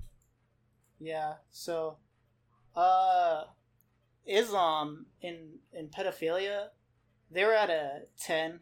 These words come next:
because apparently, like, their, their main prophet dude or whatever, uh, he, like, married a nine-year-old, but he was gentlemanly enough to wait until she was twelve to fuck her, so I think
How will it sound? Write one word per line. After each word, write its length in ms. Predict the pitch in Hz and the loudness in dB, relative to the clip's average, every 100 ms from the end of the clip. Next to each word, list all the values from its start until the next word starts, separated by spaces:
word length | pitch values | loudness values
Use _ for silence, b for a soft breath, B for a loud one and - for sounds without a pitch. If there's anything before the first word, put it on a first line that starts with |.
| _ | _
because 760 | - 156 165 151 147 143 - - _ _ _ _ - | -10 -6 -4 -4 -6 -10 -16 -20 _ _ _ _ -10
apparently, 580 | 165 185 190 214 202 196 | -6 -2 -2 -2 -6 -2
like, 320 | 160 151 - | -2 -2 -4
their, 380 | 165 160 151 156 | -4 -4 -6 -6
their 140 | 160 | -6
main 240 | 160 170 170 | -4 -6 -6
prophet 460 | - 147 143 160 | -4 -4 -2 -4
dude 200 | 165 165 | -4 -4
or 100 | 165 | -4
whatever, 600 | 165 165 165 170 175 175 _ _ _ _ _ _ _ _ _ _ - | -2 -2 -2 -4 -8 -10 _ _ _ _ _ _ _ _ _ _ 0
uh, 460 | 170 160 151 143 143 - - | 6 6 6 2 -2 -8 -18
he, 260 | - 185 | -8 -2
like, 180 | 175 170 | 0 0
married 320 | 165 165 165 | 0 0 0
a 40 | 147 | -2
nine-year-old, 800 | 139 151 160 165 170 175 - _ _ _ _ _ _ _ - | -2 -4 -4 -6 -4 -6 -8 _ _ _ _ _ _ _ -4
but 140 | 165 | -2
he 100 | 175 | -2
was 180 | 175 160 | -6 -6
gentlemanly 720 | 151 175 180 165 160 156 151 | 0 0 0 -6 -6 -8 -8
enough 320 | 147 147 147 - | -6 -6 -6 -8
to 120 | 147 | -8
wait 160 | 151 | -6
until 220 | 151 147 151 | -8 -10 -8
she 140 | 156 | -6
was 180 | 143 - | -8 -8
twelve 320 | - 139 135 | -6 -6 -6
to 80 | - | -12
fuck 260 | 143 139 | -10 -10
her, 160 | 135 135 | -10 -14
so 220 | - 147 | -12 -10
I 120 | 139 | -8
think 280 | 147 175 - | -8 -10 -12